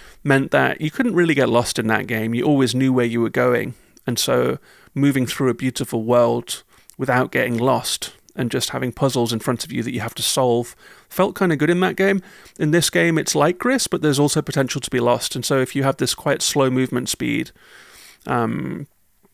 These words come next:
that can be a problem. And then again, it doesn't really have the rigor or depth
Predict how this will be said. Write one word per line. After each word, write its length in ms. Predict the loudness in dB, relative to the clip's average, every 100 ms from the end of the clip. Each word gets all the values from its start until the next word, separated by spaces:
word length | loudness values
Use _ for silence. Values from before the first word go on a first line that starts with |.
| _ _ -12 -2
that 140 | 0
can 100 | 2
be 120 | 0
a 40 | 0
problem. 520 | 2 2 2 0 -4 0
And 80 | 2
then 100 | 4
again, 360 | 4 4 2 -4 -18 -8
it 100 | -4
doesn't 220 | 0 2 2
really 220 | 2 2
have 260 | 0 0
the 100 | 2
rigor 560 | 2 4 4 4 2 2 -6
or 140 | -2 -2
depth 580 | 2 2 2 -8 -18